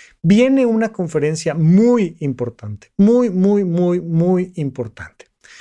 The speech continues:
Tú entras a la plataforma de horizonte uno punto com, ya les he dicho, Horizonte uno, uno es con letra.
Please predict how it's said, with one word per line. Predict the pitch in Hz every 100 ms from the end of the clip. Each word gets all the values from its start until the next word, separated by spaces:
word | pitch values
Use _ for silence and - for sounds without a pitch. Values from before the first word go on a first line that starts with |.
| - - _ _
Tú | 269 294
entras | 302 311 285
a | 226
la | 156
plataforma | 165 156 160 208 208 214
de | 180
horizonte | 147 - 185 185 165
uno | 170 160
punto | 165 165 160 151
com, | 127 156 226
ya | 175
les | 135 135
he | 143
dicho, | 135 139 151 151
Horizonte | 143 123 160 151 165 165
uno, | 180 175 165 160
uno | 180 165 165 151
es | 151
con | - 127 127
letra. | 135 135 120